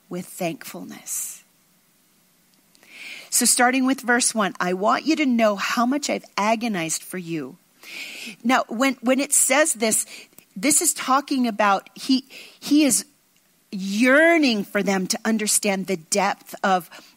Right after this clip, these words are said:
of his, his desire for them to really get it. You know, he really wants them to understand. And, you know, sometimes I, I wonder, you know, I,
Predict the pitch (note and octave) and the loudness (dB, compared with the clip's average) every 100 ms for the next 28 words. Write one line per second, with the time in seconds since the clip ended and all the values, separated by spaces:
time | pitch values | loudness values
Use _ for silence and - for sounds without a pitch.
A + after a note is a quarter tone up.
0 | - G3+ F3+ G#3 G3+ F#3 F#3 _ - F#3+ | -4 -4 -2 -2 -2 -2 -6 _ -12 -2
1 | A#3 F3+ F3+ A3 A3+ A3 G#3+ G#3 - G3 | -2 -2 -2 0 2 2 2 0 -2 -2
2 | G3 G3+ G3+ - G#3 F#3 G3 A3+ A#3 F#3+ | 0 -2 -2 -4 -6 -6 -2 0 0 -2
3 | D#3 G3 E3+ B2+ - - - _ _ _ | -2 -2 -2 -4 -8 -8 -8 _ _ _
4 | _ _ _ - G3+ G3+ G3 G#3+ G#3 F#3 | _ _ _ -6 0 0 0 -4 -2 2
5 | B3+ C#4+ C4 A3+ F#3+ G3+ G#3+ - G#3 G#3 | 4 6 4 0 0 0 0 0 0 -2
6 | - G#3 G3+ G3 - G3+ F3+ E3 - - | -2 -2 0 0 0 0 0 -2 -10 -12
7 | - A3 G#3+ G3+ - - - - C4+ D4 | -4 0 0 -2 -12 -20 -14 -2 2 4
8 | C#4+ C#4+ D4+ C#4 C#4 A#3 - G#3 A3+ A3 | 2 0 -2 2 2 2 -2 -2 -2 2
9 | B3+ C4 B3 - - - - - - _ | 0 2 0 -2 -14 -20 -20 -20 -20 _
10 | - _ A#3 B3 G3 - - A3+ | -20 _ -2 0 2 -2 -6 -8